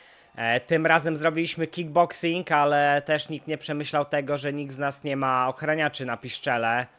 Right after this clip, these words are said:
I skończyło się to, e, bólem pie-, paru miejsc, e, na ciele. Ja przyjąłem jedno kopnięcie. O, ładnie.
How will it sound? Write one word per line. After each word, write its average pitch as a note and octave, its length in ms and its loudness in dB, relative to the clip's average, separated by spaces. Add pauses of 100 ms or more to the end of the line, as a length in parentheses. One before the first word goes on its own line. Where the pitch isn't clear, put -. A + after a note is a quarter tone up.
(460)
I C3+ 80 -6
skończyło E3 520 2
się F3+ 180 2
to, E3+ 480 6 (480)
e, C#3 580 6 (2250)
bólem G#3+ 520 8 (140)
pie-, A3 280 6
paru G#3 300 8
miejsc, - 640 0
e, D#3+ 220 4
na E3 160 2
ciele. D3 540 4 (440)
Ja C3 100 -8
przyjąłem D#3 460 4
jedno D#3 260 2
kopnięcie. E3 640 0
O, E3+ 420 10
ładnie. D#3 720 6